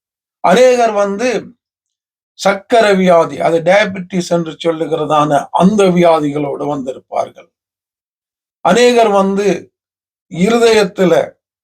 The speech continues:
வியாதி, இதெல்லாம் இந்த நாட்கள்ல இருக்கிறதான பொதுவான வியாதிகள். அப்படி இந்த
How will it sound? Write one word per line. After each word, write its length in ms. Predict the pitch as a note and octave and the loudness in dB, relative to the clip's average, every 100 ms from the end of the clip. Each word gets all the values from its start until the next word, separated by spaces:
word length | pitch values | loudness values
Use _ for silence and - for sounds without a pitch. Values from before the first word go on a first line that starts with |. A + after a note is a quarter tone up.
| _ _ _ - | _ _ _ -4
வியாதி, 500 | E3+ F#3 F3 D3+ C#3+ - | 2 4 4 2 -4 -6
இதெல்லாம் 440 | F#3+ G#3+ A3+ B3+ | -2 0 2 2
இந்த 120 | A#3 G#3 | 0 0
நாட்கள்ல 540 | G#3+ G#3+ - G#3 G3 F#3+ F3 | -2 -2 -6 -2 0 0 0
இருக்கிறதான 800 | F#3 F#3 F#3+ E3+ E3 D#3+ G3+ A#3+ - | -2 -2 0 0 0 0 0 -2 -2
பொதுவான 640 | G#3 A#3 A#3+ G#3+ F#3 E3+ F3 C#4 - F3+ | 0 2 2 4 2 2 2 0 -2 -8
வியாதிகள். 720 | F3+ G#3 G#3 F#3 D#3 C3+ C3+ _ _ _ _ _ _ _ _ _ _ _ | -2 0 2 0 -2 -8 -14 _ _ _ _ _ _ _ _ _ _ _
அப்படி 240 | F3 G#3+ A3+ G#3 | 0 2 0 0
இந்த 160 | B3 | 0